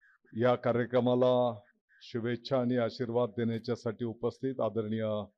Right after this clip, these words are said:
माजी आमदार नानासाहेब बोरसेची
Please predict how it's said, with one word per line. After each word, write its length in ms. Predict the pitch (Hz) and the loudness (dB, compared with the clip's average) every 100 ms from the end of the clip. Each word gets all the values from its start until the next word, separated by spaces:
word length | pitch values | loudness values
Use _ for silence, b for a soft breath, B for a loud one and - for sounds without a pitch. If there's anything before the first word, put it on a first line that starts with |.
| _ _ _ - | _ _ _ -8
माजी 280 | 107 101 117 | -6 -2 -2
आमदार 380 | 110 110 117 | 0 0 0
नानासाहेब 580 | 107 110 110 104 113 104 | 0 -2 -4 -2 -4 -4
बोरसेची 840 | 107 107 117 - 123 113 95 82 | -4 -4 -2 -2 -2 -2 -8 -10